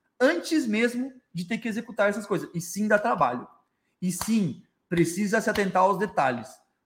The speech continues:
Por quê? Quando eu, empe-, eu, funcionário, não me atento aos detalhes, eu tomo uma advertência. Agora, quando eu, empresário, não me atento aos detalhes, eu tomo um prejuízo.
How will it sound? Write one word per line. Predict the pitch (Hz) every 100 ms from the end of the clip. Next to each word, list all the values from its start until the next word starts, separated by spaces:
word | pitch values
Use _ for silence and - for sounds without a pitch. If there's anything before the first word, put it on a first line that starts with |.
| _ _
Por | 196 190
quê? | 208 147 110 - _ -
Quando | 190 185 196
eu, | 269 294 151 113 - _ _ _ _ _ _ _
empe-, | 180 170 165 156
eu, | 165 220 202 143 - -
funcionário, | 208 196 214 190 165 143 135
não | 190
me | 226
atento | 208 202 196
aos | 175
detalhes, | 160 185 240 208
eu | 190
tomo | 190 196
uma |
advertência. | 202 185 226 226 214 190 180 117 127 _ _ _ _ _ _ _ _ _
Agora, | - 165 160 156
quando | 175 170 180
eu, | 240
empresário, | 269 233 208 175 170 156 151
não | 160
me | 185
atento | 170 180 175
aos | 151
detalhes, | 147 - 180 202 165
eu |
tomo | 165 170
um |
prejuízo. | 160 165 175 208 120 139